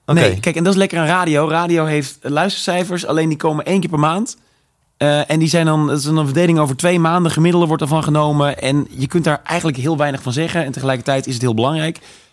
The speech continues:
Speaker 2: Bij tv word je natuurlijk iedere dag afgestraft op wat je doet.
Speaker 1: Ja.
Speaker 2: En radio heeft daar veel meer ruimte. Radio is slow business. Dus ik ben altijd van het idee geweest: je bent zo goed als je laatste programma. Als je laatste programma niet goed was, moet je vandaag of morgen beter je best doen.
Speaker 1: Ja.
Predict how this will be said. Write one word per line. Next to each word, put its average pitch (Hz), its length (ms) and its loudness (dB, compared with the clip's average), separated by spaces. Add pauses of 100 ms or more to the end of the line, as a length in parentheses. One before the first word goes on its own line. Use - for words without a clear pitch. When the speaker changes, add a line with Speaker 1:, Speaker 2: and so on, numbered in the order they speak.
(100)
Speaker 2:
Bij 131 140 0
tv 139 140 -2
word 156 40 4 (100)
je - 0 -
natuurlijk 165 300 -2
iedere 160 200 -2
dag - 120 -6
afgestraft - 640 -4
op 113 220 -6
wat 120 140 -2
je - 60 -10
doet. 104 240 -6 (260)
Speaker 1:
Ja. 104 200 0 (220)
Speaker 2:
En 127 140 0
radio 165 340 2
heeft 143 180 0
daar 131 120 0
veel 151 180 0
meer 127 420 0
ruimte. 117 520 -2
Radio 113 320 -2
is 110 100 -4
slow 104 220 0
business. 170 460 0 (520)
Dus - 340 -2 (640)
ik 202 160 2 (100)
ben 147 340 0
altijd 175 440 0
van 151 460 0 (160)
het 127 180 -4
idee 147 260 2
geweest: 156 360 0
je 147 60 -4
bent 151 120 2
zo - 60 -4
goed 165 100 2
als 147 100 0
je 143 60 2
laatste 135 220 0
programma. 165 320 -2
Als 285 100 -6 (380)
je - 120 -6
laatste 143 160 0
programma 175 240 0
niet 151 100 0
goed 175 120 0
was, 160 180 0
moet 156 160 -2
je 131 60 -6
vandaag 143 280 0
of - 80 -16
morgen 143 280 -2
beter 123 220 0
je 123 60 0
best 135 220 0
doen. 185 260 0
Speaker 1:
Ja. 127 300 2